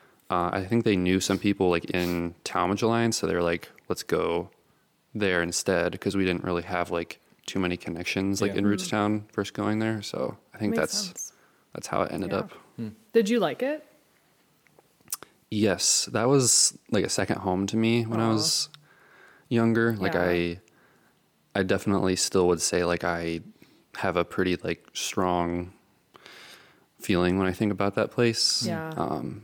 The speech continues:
Speaker 1: I still go, like, to visit the pastor who's there now.
Speaker 2: Mm-hmm.
Speaker 1: Uh, he's not the same one that we had, or that I had, but, uh, the building itself and, like, the people who, like,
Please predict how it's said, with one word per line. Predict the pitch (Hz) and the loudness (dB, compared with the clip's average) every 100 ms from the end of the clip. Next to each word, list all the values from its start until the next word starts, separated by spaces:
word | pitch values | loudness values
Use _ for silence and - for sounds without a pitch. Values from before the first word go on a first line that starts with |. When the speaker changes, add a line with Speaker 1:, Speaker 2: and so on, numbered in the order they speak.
| - | -8
Speaker 1:
I | 113 | -4
still | - 208 151 | 2 4 4
go, | - 110 104 101 104 104 - - | 2 4 6 6 4 2 -6 -4
like, | 95 104 - - | -4 -4 -10 -16
to | - | -6
visit | 92 95 92 | 0 2 2
the | - | 0
pastor | - 92 92 113 110 107 - | -2 -2 -2 0 0 -2 -2
who's | 117 | 0
there | 117 120 | 2 2
now. | 123 131 135 127 - 117 | 2 2 0 -2 -8 -14
Speaker 2:
Mm-hmm. | 107 110 107 _ _ _ - | -12 -14 -16 _ _ _ -4
Speaker 1:
Uh, | 92 90 | -2 0
he's | 92 | 0
not | 113 110 | -2 0
the | |
same | - 98 90 | 0 0 2
one | 87 87 | 0 -2
that | 87 | 0
we | 95 | 0
had, | 87 87 92 90 98 - - - _ _ _ _ _ - | 0 0 0 -2 -6 -12 -20 -20 _ _ _ _ _ -2
or | 92 | 0
that | 90 | 2
I | 90 | 0
had, | 87 85 87 90 - | 0 0 -2 -6 -14
but, | - 87 85 85 - _ _ _ _ _ - | -4 0 0 -2 -8 _ _ _ _ _ -2
uh, | 90 87 | -2 -2
the | - | 0
building | 101 98 92 90 | 2 4 2 0
itself | - - 87 87 95 | -2 0 0 0 0
and, | 90 | -2
like, | 85 - | -4 -8
the | 87 | -6
people | - 95 90 | -2 -2 -2
who, | 87 90 | -2 -2
like, | 85 87 - | -2 -4 -6